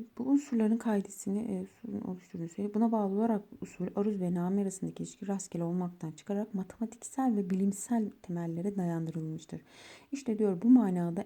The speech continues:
en önemli kombinasyon usul ile aruz arasında gerçekleşmiş ve buna usul,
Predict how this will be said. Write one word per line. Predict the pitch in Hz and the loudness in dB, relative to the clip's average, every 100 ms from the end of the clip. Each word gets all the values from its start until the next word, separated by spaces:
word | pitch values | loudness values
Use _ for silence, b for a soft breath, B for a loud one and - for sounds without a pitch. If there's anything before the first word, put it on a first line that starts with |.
| - | 2
en | 233 | 2
önemli | 196 175 165 | 2 0 -2
kombinasyon | - 175 175 165 165 - 214 214 | -2 -2 0 -2 -4 -2 -2 -2
usul | - - 262 | -8 -4 -2
ile | 262 165 | 0 -2
aruz | - 208 254 | -2 -2 -2
arasında | 196 170 - 165 | -2 -2 -2 -4
gerçekleşmiş | 151 151 165 202 208 214 214 247 - | -4 -6 -6 -6 -4 -4 -2 -4 -2
ve | 247 240 | -4 0
buna | 208 185 240 B B B | 2 2 -2 B B B
usul, | 214 - 233 | -10 -2 2